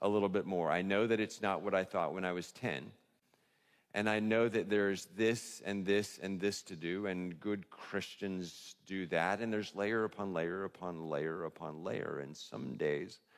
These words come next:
I wonder if the more I know, the less I know, or the more I know, the more there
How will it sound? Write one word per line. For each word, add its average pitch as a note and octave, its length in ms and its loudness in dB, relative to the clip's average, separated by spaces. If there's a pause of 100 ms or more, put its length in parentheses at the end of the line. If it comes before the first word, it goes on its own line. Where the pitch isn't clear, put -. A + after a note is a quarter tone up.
(420)
I G2 140 0
wonder G2+ 1120 -2 (520)
if G#2+ 400 0
the G2+ 80 0
more G#2+ 320 2
I G#2 160 2
know, F#2 340 0
the F2 200 0
less F#2+ 420 0
I D#2 140 -6
know, A1 360 -10 (560)
or F#2+ 140 -4
the F#2 140 0
more A#2 360 2
I F#2+ 120 2
know, E2 320 -2
the F2 260 -4
more F#2+ 300 0
there F2+ 260 0